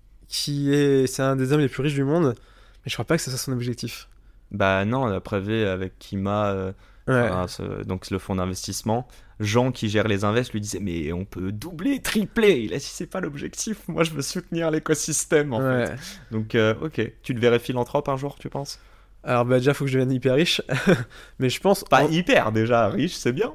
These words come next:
Speaker 2: mais <laughs>
Speaker 1: en vrai, je pense que, ouais, si un jour j'arrive à avoir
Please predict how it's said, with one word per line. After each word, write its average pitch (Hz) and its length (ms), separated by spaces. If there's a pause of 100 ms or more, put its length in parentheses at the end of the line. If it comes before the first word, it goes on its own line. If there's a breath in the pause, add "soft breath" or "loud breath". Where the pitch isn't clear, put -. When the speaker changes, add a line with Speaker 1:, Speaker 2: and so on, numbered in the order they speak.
(100)
Speaker 2:
mais - 220 (200)
<laughs> - 220
Speaker 1:
en 139 120
vrai, 160 120
je - 60
pense 170 160
que, - 100
ouais, 131 320
si - 180
un 135 120
jour 151 160
j'arrive 131 420
à 123 380
avoir 123 220